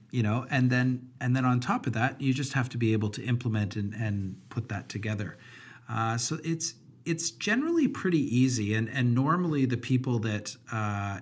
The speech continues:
it's easy for is if you're under thirty-five, you have a university education, uh, you have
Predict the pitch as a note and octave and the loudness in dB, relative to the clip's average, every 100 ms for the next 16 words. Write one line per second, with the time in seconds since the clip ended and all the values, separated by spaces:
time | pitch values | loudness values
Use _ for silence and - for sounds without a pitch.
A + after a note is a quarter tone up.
0 | - A#2 - C3 A2+ A2+ A2+ - A2+ C#3 | -6 -4 -4 -2 -2 0 -2 -4 -2 -2
1 | G3 - - - - B2 A#2+ A#2+ A#2 A#2 | -4 -12 -20 -20 -4 -2 0 -2 -2 2
2 | B2 D3 B2 C#3+ C#3+ C#3 B2+ G#2 A#2+ F#3+ | 2 2 0 0 0 -2 -2 0 -2 -6
3 | - B2 A2+ A2+ G#2+ A2 A2 A#2 - B2 | -2 0 2 2 2 2 2 0 0 0
4 | A2+ G#2+ G#2+ A#2 G#2 - C#3 D#3+ D#3+ - | 2 0 -2 -2 0 -2 -4 -4 -6 -10
5 | - - - A2 G#2+ G#2 G#2 G#2 G#2+ B2+ | -20 -20 -8 -2 0 2 2 0 -2 -2
6 | A2 G#2 A2 G#2 G2+ | 0 2 2 0 -4